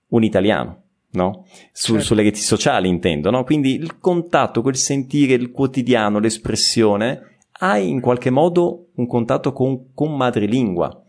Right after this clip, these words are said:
Speaker 1: e lì impari non solo la lingua, impari i gesti, impari i modi di fare, le abitudini, i costumi, quindi
Speaker 2: Certo.
Speaker 1: vai anche al di là, c'è quell'aspetto metalinguistico, che è l'aspetto culturale, che è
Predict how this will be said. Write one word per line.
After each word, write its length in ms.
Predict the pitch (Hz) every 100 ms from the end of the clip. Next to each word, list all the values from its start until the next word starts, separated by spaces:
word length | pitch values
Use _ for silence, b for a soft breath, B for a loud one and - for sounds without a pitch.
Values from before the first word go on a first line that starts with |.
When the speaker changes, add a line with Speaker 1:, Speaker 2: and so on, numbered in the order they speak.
| b
Speaker 1:
e 120 | -
lì 120 | 123 202
impari 440 | 180 135 123 104
non 120 | 117
solo 240 | 123 208 165
la 120 | 104
lingua, 360 | 98 85 80 80 B B
impari 360 | 160 143 113 113
i 60 |
gesti, 500 | 110 101 95 92 -
impari 500 | 98 92 101 98 95 B B
i 100 | - 123
modi 340 | 113 110 110
di 120 | 110
fare, 400 | 110 104 90 92
le 120 | 98
abitudini, 640 | 101 104 101 - 92 95 101
i 40 |
costumi, 600 | 95 110 92 - 95 95 92 B B
quindi 220 | - 156
Speaker 2:
Certo. 120 | 143 135
Speaker 1:
vai 160 | 143
anche 240 | 151 165 143
al 80 |
di 100 | 120
là, 160 | 127 139
c'è 160 | 139 131
quell'aspetto 720 | 131 123 123 139 135 - 123
metalinguistico, 880 | 120 117 113 120 110 113 113 - 131
che 60 |
è 20 |
l'aspetto 380 | 101 - 110 98
culturale, 880 | - 131 131 156 151 82 87 117 196 B B B B
che 460 | - 143 143 165 -
è 800 | 113 117 147 156 127 110 107